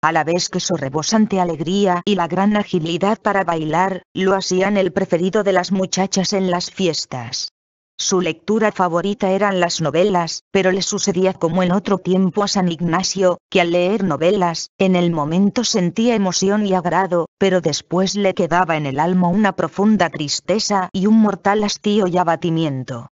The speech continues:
Sus amigos lo llamaban el enamoradizo. Pero los amores mundanos eran como un puñal forrado con miel.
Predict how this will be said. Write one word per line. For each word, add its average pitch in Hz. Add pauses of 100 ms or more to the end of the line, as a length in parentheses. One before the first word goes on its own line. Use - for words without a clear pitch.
(420)
Sus -
amigos 165
lo 185
llamaban 185
el 165
enamoradizo. 147 (480)
Pero 175
los 165
amores 202
mundanos 202
eran 208
como 180
un 185
puñal 170
forrado 170
con 170
miel. 147